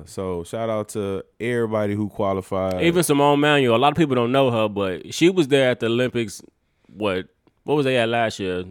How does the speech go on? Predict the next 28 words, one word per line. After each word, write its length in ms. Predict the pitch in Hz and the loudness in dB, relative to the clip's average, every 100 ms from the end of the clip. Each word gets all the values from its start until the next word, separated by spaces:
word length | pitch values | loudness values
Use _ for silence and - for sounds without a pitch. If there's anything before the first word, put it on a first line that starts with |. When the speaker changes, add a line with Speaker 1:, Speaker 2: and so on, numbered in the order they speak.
| - | -4
Speaker 2:
I 80 | 104 | 0
mean, 220 | 117 113 | 0 0
with 120 | 104 | -2
the 60 | 101 | 0
last 280 | 110 110 107 | 0 0 -2
Olympics, 480 | 107 101 95 85 - _ _ _ _ _ | -4 -4 -8 -14 -20 _ _ _ _ _
uh, 380 | - 104 104 101 101 - _ _ 69 _ _ _ _ _ _ _ | -4 0 2 0 -4 -10 _ _ _ _ _ _ _ _ _ _
wherever 340 | 110 135 160 123 | 4 6 8 6
they 120 | 113 | 6
were 120 | 104 | 4
at, 280 | 101 95 - _ - | 2 0 -4 _ -14
<clears throat> 320 | 147 120 104 _ _ _ _ _ | -12 -10 -14 _ _ _ _ _
she, 440 | - 165 190 165 - | -2 0 0 -4 -8
she 220 | - 156 | -4 0
picked, 320 | 190 170 135 | 2 0 0
she 160 | - 165 | -2 2
got 180 | 160 | 2
her 100 | 147 | 2
name 300 | 139 147 143 | 2 0 0
noticed 320 | 147 143 139 127 | 0 -2 -4 -6
then 260 | 170 139 | -4 -4
because 920 | 110 110 127 120 117 110 107 101 - - | -4 -2 0 2 2 2 0 -4 -10 -14
she 220 | - 143 | -2 0
won 240 | 131 127 | 2 0
some 140 | 117 113 | -2 2
gold 280 | 117 117 117 | 4 4 2
medals 300 | 117 110 104 | 0 -2 -4
then. 400 | 110 92 65 | -4 -4 -8